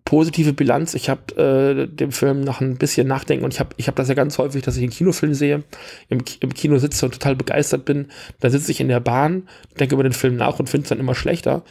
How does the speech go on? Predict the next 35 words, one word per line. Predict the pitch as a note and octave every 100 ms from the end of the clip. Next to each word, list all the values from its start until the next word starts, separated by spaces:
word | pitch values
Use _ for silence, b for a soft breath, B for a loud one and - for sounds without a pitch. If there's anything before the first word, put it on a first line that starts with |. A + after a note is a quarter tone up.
| b
Hier | - -
war | C3
es | -
tatsächlich | C3+ C3 A2+ A#2
so, | B2+
dass | B2+ B2+
ich |
in | B2
der | A#2+
Bahn | B2 C#3 D3
gesessen | B2+ B2+ B2+
hab | B2
nach | B2+ B2+
Hause | B2+ C3 B2+ C#3 B B B B
und | B2
den | C3
Film | - D3
von | D3+ C3+
Sekunde | B2 - C#3+ B2+
zu | B2+
Sekunde | B2+ C3 B2+
besser | A#2+ A#2+ A#2+
fand. | A2+ A2 G#2+
Also | A2+ B2
ganz | C3 C3
viele | C3
Sachen, | A#2+ B2+ C3
die | B2
mich | B2
noch | B2
so | A#2
ein | B2+
bisschen | C3 C#3
gestört | B2+ - B2 B2
haben, | B2+ B2+